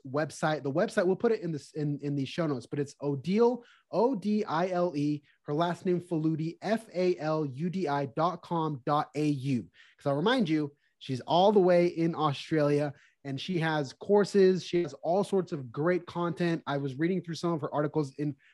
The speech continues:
in your blog. It's phenomenal. So Odile, tell us a little bit about, more about your platform. How can people plug into you? How can people take your courses? Um, and what can people expect to learn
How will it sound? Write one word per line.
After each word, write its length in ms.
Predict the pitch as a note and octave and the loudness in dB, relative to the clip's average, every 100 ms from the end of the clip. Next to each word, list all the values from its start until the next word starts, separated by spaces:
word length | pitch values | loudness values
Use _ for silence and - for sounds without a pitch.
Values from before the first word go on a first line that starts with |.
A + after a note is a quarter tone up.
| _ C#3 | _ -6
in 160 | D3 | -4
your 120 | C3+ | -4
blog. 360 | B2 D3 D#3 D#3 | -2 0 0 -2
It's 160 | C#3 - | -10 -16
phenomenal. 720 | - B2+ C#3 E3 E3 D3+ - - _ | -8 -4 -2 0 2 0 -4 -16 _
So 200 | - F3+ | 0 2
Odile, 280 | F3 F#3+ A3 | 4 4 2
tell 160 | - D#4+ | 4 0
us 120 | D#4 | 2
a 20 | |
little 180 | C#4+ C#4 | 0 2
bit 160 | B3 - | 0 0
about, 280 | E3+ F3 - | -2 -2 -2
more 260 | F3 G3+ F#3+ | -2 0 0
about 280 | F3 F3 - | -2 -2 -4
your 140 | F#3 | -6
platform. 440 | F#3 F3+ E3 F3 D#3 | -4 -4 -4 -4 -6
How 140 | G3 | -4
can 160 | G#3 G#3+ | -4 -4
people 280 | A#3 A3 F3+ | -2 -2 -2
plug 400 | - F#3+ F#3 F3+ | 0 0 2 4
into 320 | F#3 F3 F3+ | 2 0 -2
you? 220 | F#3 F#3 | 0 2
How 240 | D#3 D#3+ | 2 -2
can 180 | E3+ F#3 | -4 -6
people 400 | - G3 F3+ F3 _ _ _ | -6 -8 -6 -6 _ _ _
take 320 | - F#3 - | -2 -2 4
your 140 | F#3 E3+ | 4 4
courses? 800 | - F3 F3+ F3 F3 E3 D3 - - _ - | 2 4 4 4 2 2 -2 -10 -20 _ -10
Um, 420 | C#3+ C#3+ C#3 C#3 D3+ | -4 -2 -2 -4 -4
and 120 | D#3+ | -2
what 120 | F#3+ | 0
can 100 | G3+ | 0
people 300 | G3+ G#3 F3+ | 0 0 0
expect 520 | E3 - - D#3 - - | -2 -4 -4 -4 -4 -4
to 100 | D3+ | -2
learn 440 | D3 D3 B2+ | 2 2 2